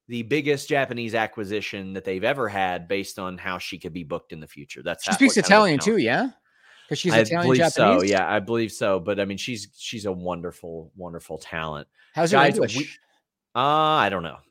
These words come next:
Speaker 1: Uh,
Speaker 2: Okay.
Speaker 1: guys, we are back here tonight for A E W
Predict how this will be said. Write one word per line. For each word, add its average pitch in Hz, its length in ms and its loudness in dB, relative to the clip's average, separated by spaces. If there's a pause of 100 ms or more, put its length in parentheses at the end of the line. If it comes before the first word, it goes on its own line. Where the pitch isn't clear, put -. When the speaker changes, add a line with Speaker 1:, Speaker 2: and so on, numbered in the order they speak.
(120)
Speaker 1:
Uh, 92 180 -4
Speaker 2:
Okay. 92 80 -8
Speaker 1:
guys, 143 280 6
we 175 200 2
are 175 140 8
back 156 400 -2
here 156 300 -2
tonight 143 800 -4 (640)
for 123 380 0
A 147 120 4
E 143 360 -4
W 120 720 -2